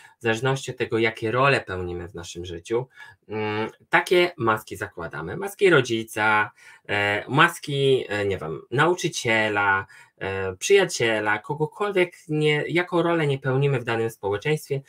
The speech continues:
takie maski też przekładamy. I ciało też nam pomaga w tym, żeby tę rolę w jakiś sposób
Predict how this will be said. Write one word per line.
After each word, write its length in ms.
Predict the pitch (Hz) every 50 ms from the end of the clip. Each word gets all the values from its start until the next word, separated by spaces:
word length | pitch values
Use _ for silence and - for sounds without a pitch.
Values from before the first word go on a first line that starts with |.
| - - _ _ _ _ -
takie 300 | 190 185 180 - 170 151
maski 360 | 143 139 139 - - - 120
też 180 | - 117 -
przekładamy. 600 | - - - - _ - 101 95 98 90 90 90 90
I 200 | - - 104 -
ciało 540 | - - - 147 135 139 147 170 202 254 - - - - _ _ _ -
też 300 | - 196 214 214 - -
nam 180 | 160 143 135
pomaga 720 | 135 - 127 123 120 113 104 104 104 113 147 165 190 226 220 - - - _ _
w 120 | - -
tym, 280 | - 180 196 202 175 143
żeby 340 | 151 147 135 139 135 135 _ _ _ _ _ _ -
tę 240 | 165 160 165 165 160 147
rolę 480 | 135 135 147 151 160 160 156 151 156 156 _ _ _ _
w 40 | -
jakiś 280 | 127 135 135 - 131 -
sposób 340 | - - 110 107 - 113